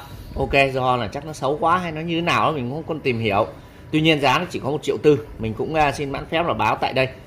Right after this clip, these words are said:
Thì bạn nào thích thì mua. Đấy, chống chỉ định với những bạn thích zin nhá. Đấy, ok, triệu tư thôi. Rất là chất F một S.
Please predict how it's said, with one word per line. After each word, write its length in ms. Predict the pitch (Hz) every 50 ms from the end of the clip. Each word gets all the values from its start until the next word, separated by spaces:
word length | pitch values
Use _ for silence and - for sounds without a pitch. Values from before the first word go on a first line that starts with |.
| - - -
Thì 120 | 113 110
bạn 180 | 104 110 - -
nào 100 | 107 104
thích 160 | - 180 175
thì 100 | - 131
mua. 240 | 113 120 143 156 156 - - - - - - - - - - - -
Đấy, 220 | - 104 127 139 -
chống 160 | - 147 156 180
chỉ 140 | 175 156 117
định 200 | 113 131 - 113
với 80 | 139
những 160 | 156 170 170 175
bạn 160 | 160 - - -
thích 100 | 196 190
zin 220 | 160 170 175 175 - -
nhá. 220 | 185 185 214 233 220 - - - - -
Đấy, 160 | 104 123 - -
ok, 180 | 120 120 - 131 131 139 135 - - - -
triệu 120 | - 131 113
tư 160 | - 147 151 143
thôi. 180 | 143 147 151 147 - - - - - - - - - - - - - - - - - - - -
Rất 100 | 151 180
là 100 | 180 147
chất 240 | - - 170 180 - -
F 160 | 160 175 175
một 100 | 151 -
S. 200 | - 131 160 175